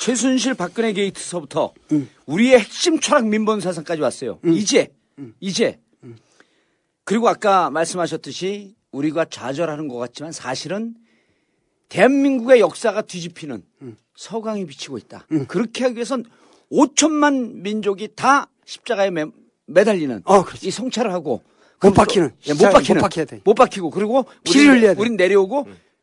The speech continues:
Speaker 1: 계속 몇 놈은 못 박힌 상태에서 놔둬야 된다.
Speaker 2: <laughs> 놔둬야 돼.
Speaker 1: 예.
Speaker 2: 박제가 될 때까지.
Speaker 1: 박제. <laughs> 마지막으로 우리 방송을 듣는 분들에게 그래도 희망의 메시지.
Speaker 2: 음.
Speaker 1: 전해주시고.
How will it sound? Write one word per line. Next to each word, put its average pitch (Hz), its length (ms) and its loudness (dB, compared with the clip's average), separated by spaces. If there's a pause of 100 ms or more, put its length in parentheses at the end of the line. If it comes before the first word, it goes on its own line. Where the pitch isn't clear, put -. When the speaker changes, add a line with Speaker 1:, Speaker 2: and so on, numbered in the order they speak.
(180)
Speaker 1:
계속 370 500 6
몇 247 120 4
놈은 277 240 4
못 226 100 4
박힌 233 520 2
상태에서 202 320 -6
놔둬야 220 340 6
된다. 185 260 4 (140)
Speaker 2:
<laughs> 123 140 -14
놔둬야 254 320 8
돼. 190 180 -2 (140)
Speaker 1:
예. 147 460 6
Speaker 2:
박제가 262 360 8
될 226 100 6
때까지. 160 380 -2
Speaker 1:
박제. 226 220 -2 (560)
<laughs> 165 540 -4
마지막으로 247 560 2 (240)
우리 160 160 -2
방송을 151 320 -4
듣는 139 260 -4
분들에게 120 540 -8 (460)
그래도 233 360 0 (380)
희망의 370 380 2
메시지. 233 500 -4 (1300)
Speaker 2:
음. 156 320 -4 (540)
Speaker 1:
전해주시고. 175 680 2